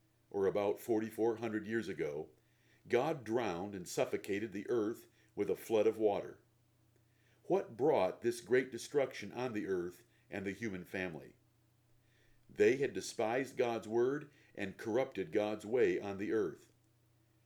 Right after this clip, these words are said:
He sent Noah to preach and warn them, but they rebelled against the commandments of their Creator, so God destroyed them. God sent another preacher to Pharaoh, king of Egypt, about thirty-five hundred years ago.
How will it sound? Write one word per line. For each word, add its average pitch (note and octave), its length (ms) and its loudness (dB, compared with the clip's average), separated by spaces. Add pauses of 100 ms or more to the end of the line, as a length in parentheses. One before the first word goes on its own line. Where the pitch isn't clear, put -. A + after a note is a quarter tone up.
(160)
He G#2+ 200 -8
sent - 340 -2
Noah A#2 300 4
to F#2+ 80 2
preach C#3+ 360 -4
and A#2 140 -4
warn D3 300 0
them, F#2 240 -6 (600)
but G2 140 -2
they G#2 80 0
rebelled G#2+ 540 4
against G#2 360 -4
the A#2 60 -2
commandments A#2 640 -6
of F2+ 120 -2
their G#2 120 0
Creator, G#2+ 580 -2 (760)
so - 180 0
God F#2 320 0
destroyed G2 480 0
them. D2+ 180 -10 (1600)
God D3+ 300 0
sent A#2 300 -2
another C3 200 2
preacher G2 380 -4
to G#2 100 0
Pharaoh, C3+ 420 4
king A2 260 -6
of G#2 100 -2
Egypt, C3 400 -4 (320)
about G#2+ 340 2
thirty-five A2+ 600 0
hundred F2+ 280 -6
years F#2 220 -6
ago. E2 380 -4